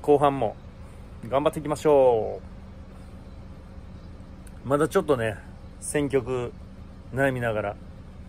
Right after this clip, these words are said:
えー、まあ、なんかサプライズにしてもあれなんですけども、ぜひね、あの、僕、フィットネス芸人のりさんのイベントは、この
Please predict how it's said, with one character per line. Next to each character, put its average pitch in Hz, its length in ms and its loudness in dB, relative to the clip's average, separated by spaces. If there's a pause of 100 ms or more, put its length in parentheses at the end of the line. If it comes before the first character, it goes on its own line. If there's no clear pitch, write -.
(680)
え 90 600 -8 (2250)
ー、 - 20 -10
ま 151 60 0
あ、 - 20 0
な 180 80 8
ん - 20 0
か 180 80 4
サ 175 160 8
プ 220 120 4
ラ 247 100 10
イ 226 60 6
ズ 175 80 0
に 123 80 -2
し - 80 -10
て 127 80 0
も 104 120 2
あ 110 60 6
れ 120 80 4
な 117 100 0
ん 95 60 -6
で 92 80 -10
す - 80 -14
け 101 80 -10
ど 92 100 -10
も、 87 200 -12 (1400)
ぜ 165 120 -2
ひ 143 140 -2
ね、 104 180 -2 (140)
あ 107 40 -6
の、 98 60 -6 (200)
僕、 151 840 4
フ 156 100 -6
ィ - 20 -10
ッ - 40 -10
ト 170 100 2
ネ 156 100 4
ス 135 100 -2
芸 147 200 2
人 107 280 -4
の 131 100 4
り 123 80 -2
さ 113 120 -2
ん 98 120 -2
の 98 140 -4
イ 110 80 -2
ベ 110 120 0
ン 104 120 -4
ト 101 100 -2
は、 95 240 -2 (1000)
こ 107 60 -8
の 104 260 -6